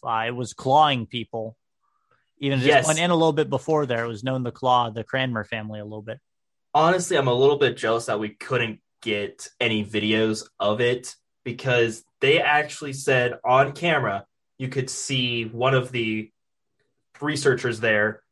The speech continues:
Speaker 2: get a claw across his face, and they got it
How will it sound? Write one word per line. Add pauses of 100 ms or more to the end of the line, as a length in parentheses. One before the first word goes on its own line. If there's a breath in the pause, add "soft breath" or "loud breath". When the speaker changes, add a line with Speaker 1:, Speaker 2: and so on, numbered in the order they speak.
(360)
Speaker 2:
get
a
claw
across
his
face, (360)
and
they
got
it